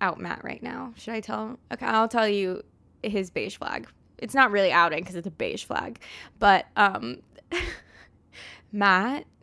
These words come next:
like, hates the feeling or sensation of lotion. And I think it's really funny.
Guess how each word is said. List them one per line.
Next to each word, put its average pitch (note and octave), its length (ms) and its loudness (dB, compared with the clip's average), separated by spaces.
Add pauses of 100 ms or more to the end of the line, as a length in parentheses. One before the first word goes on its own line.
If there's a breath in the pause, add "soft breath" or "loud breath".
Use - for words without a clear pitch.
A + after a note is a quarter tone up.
(160)
like, G#3+ 280 0
hates G3 720 -6 (280)
the G#3+ 140 -2
feeling G3+ 580 -2
or G3+ 220 -2
sensation G3 680 -6
of F#3 180 -6
lotion. - 600 -8 (1400 soft breath)
And G3 100 -2
I F#3+ 60 -2
think F#3+ 200 -8
it's F#3+ 140 -10
really G#3 160 -4
funny. - 400 -14